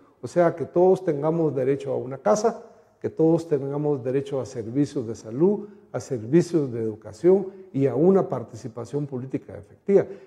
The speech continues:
Pero también en el caso particular de Guatemala,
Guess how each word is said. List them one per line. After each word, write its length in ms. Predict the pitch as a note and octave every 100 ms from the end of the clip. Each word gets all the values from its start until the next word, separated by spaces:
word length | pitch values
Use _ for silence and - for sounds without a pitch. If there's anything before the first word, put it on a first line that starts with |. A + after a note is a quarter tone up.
| _
Pero 220 | - A3+ G#3
también 500 | F#3 E3+ G#3 F3 D3
en 100 | B2+
el 140 | A#2
caso 300 | F3+ F3+ E3+
particular 800 | C#3+ A#2 A2 - B2 B2 D3 D3+
de 80 | A#2+
Guatemala, 640 | G#2+ F#2+ G#2 G#3 F#3